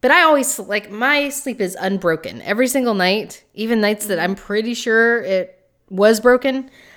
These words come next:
Speaker 1: um,
Speaker 2: Mm-hmm.
Speaker 1: it still shows me as, like, this unbroken line. Like, I don't
Speaker 2: Mm-hmm.
Speaker 1: ever wake up in the middle of the night,
Speaker 2: Yeah.
Speaker 1: according to auto sleep anyway. Um,
Speaker 2: Yeah.
Speaker 1: but Thomas is, like,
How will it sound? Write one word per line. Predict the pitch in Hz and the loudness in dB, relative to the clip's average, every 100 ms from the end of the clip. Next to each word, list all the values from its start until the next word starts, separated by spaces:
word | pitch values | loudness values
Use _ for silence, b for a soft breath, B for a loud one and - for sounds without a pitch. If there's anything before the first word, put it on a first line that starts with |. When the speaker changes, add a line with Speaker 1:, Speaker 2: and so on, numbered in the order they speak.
| B | B
Speaker 1:
um, | - 214 185 170 160 | -2 0 2 0 -4
Speaker 2:
Mm-hmm. | 214 | -8
Speaker 1:
it | 208 | -4
still | 226 208 | 0 2
shows | 214 190 190 | 2 2 0
me | 180 | 0
as, | 170 | 0
like, | 170 - | -2 -4
this | 156 | -8
unbroken | - 165 170 156 139 135 | -6 -4 -2 -2 -4 -6
line. | 90 - 180 | -8 -10 -8
Like, | 185 165 | -4 0
I | 170 | 2
don't | 165 160 160 - | 4 2 0 -6
Speaker 2:
Mm-hmm. | 196 180 | -16 -8
Speaker 1:
ever | 190 175 170 | -2 2 2
wake | 160 156 | 0 -2
up | 110 - | -8 -8
in | 175 | -4
the | 175 | -2
middle | 165 156 | -2 -2
of | |
the | 151 | -4
night, | 143 160 | -4 -4
Speaker 2:
Yeah. | 165 | -2
Speaker 1:
according | 202 170 160 | 2 2 0
to | 170 151 165 - | -4 -6 -4 0
auto | 160 139 | 0 0
sleep | - 147 135 | -2 -6 -6
anyway. | 147 80 - - B B B B | -6 -6 -8 -12 B B B B
Um, | 190 185 160 151 | 4 4 4 0
Speaker 2:
Yeah. | - _ - | -6 _ -8
Speaker 1:
but | 202 - | -4 -4
Thomas | - - 359 523 453 - | -6 -2 0 2 2 0
is, | 214 202 | 0 0
like, | 185 165 | 2 0